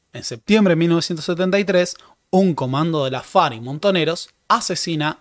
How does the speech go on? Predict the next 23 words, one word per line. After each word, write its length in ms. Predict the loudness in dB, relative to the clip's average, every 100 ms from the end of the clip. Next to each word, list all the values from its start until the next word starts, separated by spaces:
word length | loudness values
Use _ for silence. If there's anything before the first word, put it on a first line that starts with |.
| -6
al 200 | -2 -2
secretario 520 | -4 -8 -6 -4 -2
general 440 | -2 0 2 2
de 80 | 0
la 100 | -8
C 140 | -10 -6
G 140 | -4
T, 240 | -2 -2 -4 _ _ _
José 420 | -4 -2 0 -2
Ignacio 400 | -2 -4 -2 -2
Rucci. 460 | -2 -8 -10 -12 -14 _ _ -20 -20 -20 -4
El 100 | -2
asesinato 520 | 0 0 0 0 2
de 60 | 2
Rucci 520 | 0 -4 -6 -6 -8 _
es 220 | -4 -2
un 100 | 0
ataque 440 | 0 0 -2 2 0
directo 640 | 2 0 -2 0 0 -2 _
a 100 | 0
lo 120 | 0
que 220 | 0 -2
es 240 | -2 -6